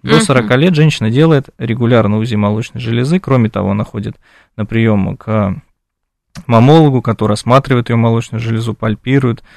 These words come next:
Speaker 1: Также женщина за-, занимается самообследованием. В интернете очень много информации на эту тему, как самообследоваться, как пальпировать молочную железу. Это очень важно. Когда женщине исполняется сорок лет, а, поскольку молочная железа достаточно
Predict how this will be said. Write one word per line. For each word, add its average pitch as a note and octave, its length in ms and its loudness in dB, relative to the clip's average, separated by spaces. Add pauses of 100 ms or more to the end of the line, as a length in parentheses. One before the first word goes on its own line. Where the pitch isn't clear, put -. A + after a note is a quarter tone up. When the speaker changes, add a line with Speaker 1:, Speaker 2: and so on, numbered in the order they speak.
(120)
Speaker 1:
Также A#2+ 240 -2
женщина A2 360 0
за-, G#2+ 480 -6
занимается A2+ 500 2
самообследованием. A2+ 1200 0
В A#2+ 240 -6
интернете A#2 420 0
очень A#2 200 -8
много A2 180 0
информации A#2 760 -2 (380)
на A2+ 80 -2
эту A2+ 160 -4
тему, A2 320 -2
как B2+ 180 2
самообследоваться, A2+ 640 -4
как C3 220 -4
пальпировать A#2 460 -4
молочную A2+ 380 -4
железу. A2+ 220 -4
Это C#3+ 180 -2
очень A2+ 220 -6
важно. A2 400 -4 (580)
Когда D3 260 2
женщине D#3 320 2
исполняется C3 480 0
сорок B2 300 -2
лет, F3 280 0
а, G#2+ 320 0
поскольку C3+ 440 -4
молочная B2+ 420 2
железа A#2 280 0
достаточно A#2 540 -6